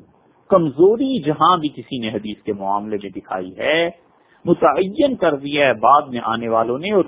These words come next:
پوری کتاب کی قدر و قیمت میں اور اضافہ کیا ہے۔ احادیث میں جو ضعیف راوی ہیں ان کے متعلق بیان کر دیا ہے۔ امام بخاری رحمۃ اللہ علیہ کو جہاں جہاں احادیث میں وہم پڑا ہے، اور احادیث میں جہاں جہاں ان سے کوئی ایسی باتیں ہو گئی ہیں،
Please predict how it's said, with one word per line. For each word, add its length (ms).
پوری 320
کتاب 440
کی 140
قدر 240
و 140
قیمت 320
میں 100
اور 280
اضافہ 460
کیا 300
ہے۔ 60
احادیث 520
میں 140
جو 160
ضعیف 460
راوی 380
ہیں 280
ان 160
کے 140
متعلق 440
بیان 320
کر 220
دیا 260
ہے۔ 100
امام 320
بخاری 440
رحمۃ 280
اللہ 280
علیہ 120
کو 120
جہاں 400
جہاں 320
احادیث 580
میں 120
وہم 340
پڑا 320
ہے، 180
اور 180
احادیث 480
میں 100
جہاں 400
جہاں 360
ان 220
سے 80
کوئی 220
ایسی 340
باتیں 320
ہو 160
گئی 180
ہیں، 240